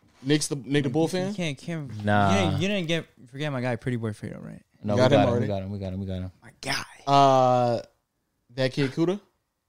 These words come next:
Speaker 3: Nah, not top twenty.
Speaker 1: Two Bros Gaming?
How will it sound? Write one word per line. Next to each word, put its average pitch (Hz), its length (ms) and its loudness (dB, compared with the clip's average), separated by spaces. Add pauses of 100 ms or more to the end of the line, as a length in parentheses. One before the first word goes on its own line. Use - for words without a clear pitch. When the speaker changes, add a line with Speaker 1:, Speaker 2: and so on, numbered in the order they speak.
(680)
Speaker 3:
Nah, 95 480 -4
not 95 260 -4
top 92 320 -10
twenty. 90 400 -6 (1200)
Speaker 1:
Two 143 160 -4
Bros 135 260 0
Gaming? 151 360 -4